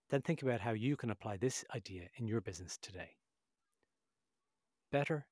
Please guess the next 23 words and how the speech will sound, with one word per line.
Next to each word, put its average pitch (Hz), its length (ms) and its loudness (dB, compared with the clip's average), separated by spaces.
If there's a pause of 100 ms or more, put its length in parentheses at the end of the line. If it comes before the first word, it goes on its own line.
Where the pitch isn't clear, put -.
(120)
is 117 160 -2
good. 85 320 -10 (1500)
We 143 140 10
all 190 140 12
want 165 160 10
to 139 100 4
achieve 113 380 2
the 107 80 0
most 110 340 0
we 107 80 -2
can 98 320 -6
for - 160 -8
ourselves 104 460 -4
and 98 100 -4
for 98 160 -6
our 90 80 -4
business. 82 480 -8 (640)
There 131 100 6
is 123 120 4
likely 147 340 2
some 120 460 4
perfect - 400 2
state 85 300 -6